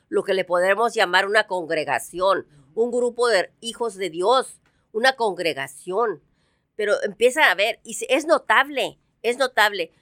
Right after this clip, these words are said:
Yo a veces admiro al que es pastor, al que es pastor, porque al ver esas, esos tipos de,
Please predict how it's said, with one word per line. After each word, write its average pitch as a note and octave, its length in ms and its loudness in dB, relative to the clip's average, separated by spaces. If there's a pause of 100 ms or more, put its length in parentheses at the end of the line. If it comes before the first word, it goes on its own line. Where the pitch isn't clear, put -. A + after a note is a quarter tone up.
(340)
Yo G#3 120 2
a C4+ 60 6
veces D4 300 -2
admiro G#3+ 400 0
al B3+ 80 0
que B3+ 100 0
es B3 100 -6
pastor, - 680 -2 (340)
al F3+ 240 -2
que F#3 220 -4
es D4+ 340 2
pastor, D#3+ 520 -4 (840)
porque F#3+ 260 -4
al F#3+ 120 0
ver C4+ 180 6
esas, D4+ 360 0 (140)
esos C4 340 0
tipos B3+ 340 -6
de, F3 320 0